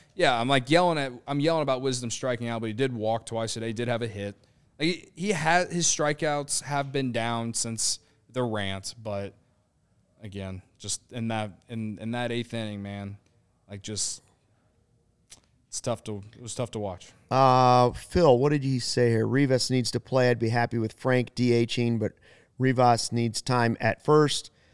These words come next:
Speaker 2: Um, and somebody else was asking, "Why is Higgins even on the team?" They don't have another catcher.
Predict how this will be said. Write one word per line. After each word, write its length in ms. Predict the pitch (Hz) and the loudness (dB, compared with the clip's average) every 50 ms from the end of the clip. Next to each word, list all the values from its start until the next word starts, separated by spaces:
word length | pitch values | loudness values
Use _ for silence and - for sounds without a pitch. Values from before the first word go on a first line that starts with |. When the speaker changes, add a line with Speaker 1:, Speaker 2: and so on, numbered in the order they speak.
| _ _ _ _ _ _ _ - - | _ _ _ _ _ _ _ -10 -4
Speaker 2:
Um, 480 | 120 120 110 110 107 107 104 104 95 - _ _ _ _ _ _ _ _ _ _ - - _ _ _ _ _ _ _ _ _ _ _ _ _ _ _ _ | 0 2 2 2 2 2 0 -2 -4 -8 _ _ _ _ _ _ _ _ _ _ -20 -20 _ _ _ _ _ _ _ _ _ _ _ _ _ _ _ _
and 160 | - 127 123 | -4 -2 0
somebody 260 | - - 175 165 147 139 | 2 2 4 6 6 6
else 200 | 139 143 139 - | 6 6 4 2
was 100 | 117 139 | 2 4
asking, 320 | 131 127 117 - 131 123 | 4 4 4 2 0 0
"Why 160 | 117 127 127 123 | 2 2 2 2
is 120 | 117 - | 0 0
Higgins 320 | 139 139 123 131 123 110 | -2 -2 -2 -2 -2 -2
even 160 | 127 123 117 120 | -2 -2 0 -2
on 100 | 117 117 | -2 -2
the 60 | 117 | -2
team?" 180 | - - 151 | -2 -2 0
They 80 | 147 170 | 0 2
don't 80 | 175 175 | 2 2
have 120 | 175 185 | 2 2
another 240 | 175 165 170 147 120 | 2 2 2 2 0
catcher. 420 | - - 147 160 - - 95 87 | -2 -4 -6 -6 -8 -10 -12 -12